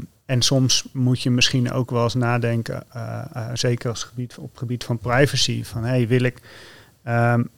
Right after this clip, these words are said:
wil, wil ik deze data wel verzamelen voor een bepaalde toepassing? Of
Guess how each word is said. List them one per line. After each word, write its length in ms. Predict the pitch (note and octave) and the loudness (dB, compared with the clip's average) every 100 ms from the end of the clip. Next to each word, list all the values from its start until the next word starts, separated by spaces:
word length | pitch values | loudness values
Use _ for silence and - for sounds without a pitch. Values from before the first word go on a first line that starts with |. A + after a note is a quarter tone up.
| _ _ | _ _
wil, 200 | C3 C#3+ - - - _ - C#3 - | 0 0 0 -6 -16 _ -14 -14 0
wil 160 | D3 | 4
ik 140 | D3 C3+ | 4 6
deze 300 | C#3 C3+ C#3 | 6 6 6
data 360 | B2+ C#3 C#3 | 4 4 4
wel 160 | C3 C3 | 4 4
verzamelen 600 | B2+ A2 C3+ D#3 B2+ A#2+ | 2 4 4 4 2 0
voor 280 | - A#2+ A#2+ | -2 0 0
een 100 | A2+ | 0
bepaalde 440 | A2+ - A#2 G#2 | -2 -2 -2 -2
toepassing? 540 | - D#3+ A#2 - C3+ | -6 -6 -4 -4 -4
Of 120 | D#3+ | -4